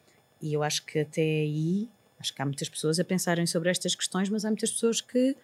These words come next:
estão nas suas vidas e não pensam tanto acerca das questões da liberdade e do, não é? O que é que acontece? Acho que as pessoas ficaram privadas da sua liberdade e isso,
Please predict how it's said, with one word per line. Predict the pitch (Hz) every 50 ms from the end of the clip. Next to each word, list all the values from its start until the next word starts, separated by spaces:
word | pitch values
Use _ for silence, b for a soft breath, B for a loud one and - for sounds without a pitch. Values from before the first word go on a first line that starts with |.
| b b b b b _ _ _ _ _
estão | _ - 170 170
nas | 175 185 -
suas | - - 190 180
vidas | 175 208 220 202 254 233 254
e | 247
não | 190 165
pensam | 170 165 156 - 180
tanto | 165 - 175 - 190
acerca | 180 - 185 185 - 185
das | 185 196 -
questões | - - - 202 196 170
da | 202
liberdade | 196 202 208 190 220 196 196 190 190 190 185 170 160
e | 147 147
do, | 151 143 151 -
não | - -
é? | 156 170 202 - B B B B B B B B B B _ _ _ _
O | - 180
que | - -
é | 170
que | 175 185
acontece? | 170 - 180 170 180 165 156 -
Acho | 160 -
que | -
as | 165 -
pessoas | - 180 175 -
ficaram | - 175 - 180 175 180 180
privadas | 175 - 190 165 180 180 175 196 170
da | 170 190
sua | - - 196 190
liberdade | 190 208 190 240 240 196 175 180 180 202
e | 208 190
isso, | 170 156 - - - 202 208